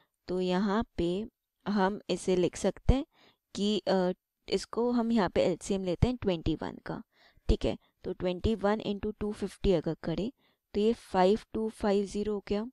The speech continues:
प्लस थर्टी फ़ाइव हंड्रेड into सेवन करेंगे तो ये हो जाएगा टू फ़ाइव फ़ोर डबल ज़ीरो के, टू फ़ोर फ़ाइव डबल ज़ीरो। Then एट फिफ्टी into ट्वेंटी वन करते हैं तो वन सेवन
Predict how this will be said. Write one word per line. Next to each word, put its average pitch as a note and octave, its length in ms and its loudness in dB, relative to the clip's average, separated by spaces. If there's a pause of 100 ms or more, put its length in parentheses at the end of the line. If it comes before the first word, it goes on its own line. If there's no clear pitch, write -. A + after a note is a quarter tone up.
(600)
प्लस F#3 420 0
थर्टी G3+ 320 2
फ़ाइव G#3 500 2
हंड्रेड G3 300 -2
into G3 240 -2
सेवन F#3+ 440 0
करेंगे E3+ 420 -2 (500)
तो - 60 -4
ये G3 80 0
हो F3+ 80 0
जाएगा F#3 260 2
टू G3+ 300 -4
फ़ाइव F#3+ 420 0
फ़ोर G3 220 -4
डबल F3+ 300 -2
ज़ीरो G3 300 -4
के, G#3 260 0 (180)
टू A#3 140 -6
फ़ोर A#3 220 -8
फ़ाइव A3 200 0
डबल G3 260 0
ज़ीरो। G#3+ 320 -6 (640)
Then F#3+ 180 2 (140)
एट A3 160 4
फिफ्टी A3+ 400 -4
into A3 200 -4
ट्वेंटी G#3 300 2
वन G3 200 2
करते - 360 -2
हैं - 120 -4 (480)
तो G3 140 2
वन G#3 240 0
सेवन G#3 380 -2